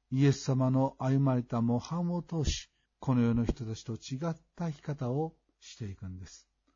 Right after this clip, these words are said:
適用。イエス様は弟子たちの模範でした。そうです。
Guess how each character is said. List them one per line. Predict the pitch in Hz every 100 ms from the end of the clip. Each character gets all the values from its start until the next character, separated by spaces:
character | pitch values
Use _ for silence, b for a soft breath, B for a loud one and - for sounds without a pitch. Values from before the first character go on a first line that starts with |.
| _ -
適 | 120 - 113
用。 | 107 110 - _ _ _ _
イ | 143 147
エ |
ス | 135
様 | 131 123
は | 120
弟 | 120 131
子 | -
た | 147
ち | 143
の | 127
模 | 120 120
範 | 139 135
で | 127
し | 117
た。 | - - _ _ _ _ _
そ | - 117 101
う |
で | 90
す。 | -